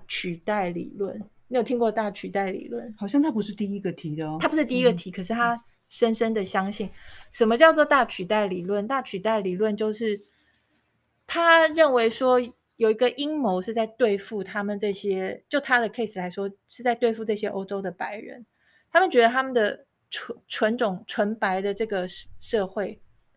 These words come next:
Speaker 1: 正在有一个阴谋是要把他们取代掉。
Speaker 2: 嗯哼。
Speaker 1: 那个取-，取代的方式就是让很多的移民进来，移民进来之后就慢慢把这个纯白的这个社会就慢慢慢变得不是那么纯白。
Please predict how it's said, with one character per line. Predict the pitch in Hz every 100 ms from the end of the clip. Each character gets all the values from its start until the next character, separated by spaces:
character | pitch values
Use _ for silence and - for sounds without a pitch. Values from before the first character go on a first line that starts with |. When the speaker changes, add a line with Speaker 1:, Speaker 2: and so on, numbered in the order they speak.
| _ _ _ _
Speaker 1:
正 | - 262
在 | 254 240
有 | 202
一 | 208
个 |
阴 | 262 294
谋 | 285 196
是 | 196
要 | 226
把 | 196
他 | 190
们 | 208
取 | 208 180
代 | 175 185
掉。 | 185 196 226 220
Speaker 2:
嗯 | 180
哼。 | 160 165
Speaker 1:
那 |
个 | 311
取-， | 277 -
取 | - -
代 | 190 254
的 | 220
方 | 208 214 214
式 | 233
就 | 220
是 | 233 240
让 | 233
很 | 220
多 | 185 214
的 | 214
移 | 208
民 | 190 180 185
进 | 214 185
来， | 175 117 220 - _ _
移 | - 240
民 | 247
进 | 254 285
来 | 220 202
之 | 196
后 | 226 226
就 | 247
慢 | 240 233
慢 | 220
把 | 196
这 | 185
个 | 226 202 - _ - _
纯 | - 214 196
白 | 202
的 | 196 202
这 | 233
个 | 226
社 | 190 220
会 | 196 208 196 208
就 | 220
慢 | 220 214
慢 | 208
慢 | 208 196 190 _ _ _ _
变 | 240 220
得 | 190
不 | 185 185
是 | 220
那 | 208
么 | 185 170
纯 | - 185 185
白。 | - -